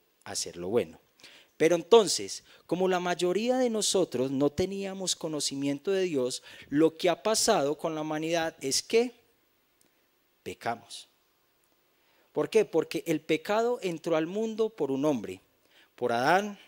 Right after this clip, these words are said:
y Eva, desde esa primera pareja. Desde ahí todos somos pecadores. Tenemos una naturaleza pecaminosa. Esas pasiones que hay en nuestro corazón se multiplicaron,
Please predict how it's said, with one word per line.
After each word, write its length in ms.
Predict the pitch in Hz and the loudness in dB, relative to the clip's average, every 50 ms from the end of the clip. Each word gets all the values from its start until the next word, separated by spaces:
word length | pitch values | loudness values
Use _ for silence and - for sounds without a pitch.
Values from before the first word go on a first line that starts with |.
| _ _ _ _ - | _ _ _ _ -6
y 140 | 120 123 139 | 2 2 4
Eva, 260 | 135 113 98 92 92 | 4 4 2 0 -4
desde 360 | 101 117 110 107 113 110 110 | -4 -4 -4 -2 -2 -2 -2
esa 160 | 107 - 117 | -2 -2 -8
primera 360 | - - 120 104 101 101 110 | -10 -12 -12 -10 -8 -8 -8
pareja. 340 | - 110 104 117 120 - - _ _ _ - - - - _ - | -8 -8 -8 -8 -10 -12 -14 _ _ _ -20 -20 -20 -18 _ -2
Desde 240 | 151 175 170 196 | -2 0 2 2
ahí 200 | 196 202 220 214 | 2 2 2 0
todos 360 | 208 - 185 160 156 156 156 - | -2 -2 0 2 2 2 0 0
somos 280 | 165 156 156 147 - | -4 -6 -8 -10 -10
pecadores. 640 | - 131 - - 120 127 170 160 123 98 95 - - - - - - - _ - | -10 -12 -10 -8 -6 -2 -2 -2 -2 -4 -6 -12 -14 -16 -20 -20 -20 -20 _ -2
Tenemos 600 | - 151 156 165 175 185 196 208 208 - - - - | 0 0 2 2 -2 -2 -2 0 0 0 -2 -2 -6
una 320 | 208 220 214 208 208 202 | -6 -6 -4 -4 -6 -8
naturaleza 1040 | 196 175 147 131 - _ - 131 123 113 107 107 110 123 151 160 165 - - 175 170 | -6 -8 -8 -10 -10 _ -14 -12 -10 -10 -10 -10 -10 -10 -10 -6 -6 -6 -6 -6 -10
pecaminosa. 800 | _ - 131 - - 107 101 101 101 110 123 123 - - - - | _ -14 -14 -14 -12 -16 -16 -14 -10 -6 -6 -4 -4 -6 -8 -4
Esas 400 | - 180 180 - 214 214 - - | -4 -2 0 0 -2 -2 -4 -6
pasiones 920 | - - 156 147 135 - - 175 190 196 170 127 110 110 120 123 - - - - - _ - | -6 -6 -6 -2 0 0 0 2 4 2 2 2 -2 -6 -6 -8 -10 -10 -12 -20 -20 _ -8
que 100 | - 160 | -6 -4
hay 120 | 151 165 | -2 -2
en 160 | 175 180 180 | -4 -4 -4
nuestro 400 | 185 190 202 196 - - 190 180 | -4 -4 -4 -4 -4 -6 -8 -8
corazón 560 | - 190 180 170 175 - - - 156 156 156 - - - - | -6 -6 -4 -2 -2 -2 -2 -2 -4 -6 -6 -10 -14 -16 -8
se 260 | - - - - 156 143 | -2 0 2 2 2 2
multiplicaron, 1040 | 147 143 135 123 - 143 127 _ - 123 120 - - 170 165 175 185 190 190 190 | 2 -2 -2 -4 -6 -10 -10 _ -10 -14 -12 -6 -6 -4 -4 -2 -4 -6 -8 -10